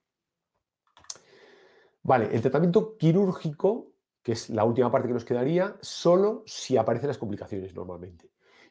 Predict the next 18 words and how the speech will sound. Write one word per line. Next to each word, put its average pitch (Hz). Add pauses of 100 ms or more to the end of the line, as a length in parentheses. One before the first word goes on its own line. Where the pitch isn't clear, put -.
Y 127
suelen 151
ser 151
determinadas 110
técnicas. 87
En 104
la 110
úlcera 156
duodenal, 156
vagotomía 107
con 107
antrectomía, 147
vagotomía 107
supraselectiva, 120 (300)
vagotomía 107
troncular 104
con 117
drenaje. 160